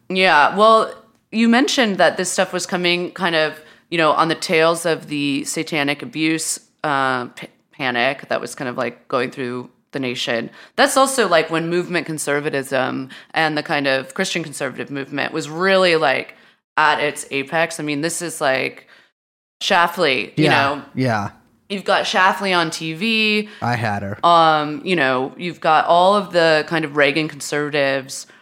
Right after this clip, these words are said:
Speaker 1: really, uh, pounding the pavement with all of this stuff. They've got all their little civil society groups and all their little church groups and
Speaker 2: Mm-hmm.
Speaker 1: huge network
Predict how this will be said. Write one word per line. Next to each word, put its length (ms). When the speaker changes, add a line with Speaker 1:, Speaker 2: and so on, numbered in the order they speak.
Speaker 1:
really, 800
uh, 200
pounding 440
the 60
pavement 440
with 120
all 140
of 80
this 120
stuff. 260
They've 120
got 200
all 120
their 160
little 180
civil 220
society 480
groups 380
and 100
all 80
their 140
little 180
church 320
groups 320
and 220
Speaker 2:
Mm-hmm. 340
Speaker 1:
huge 340
network 680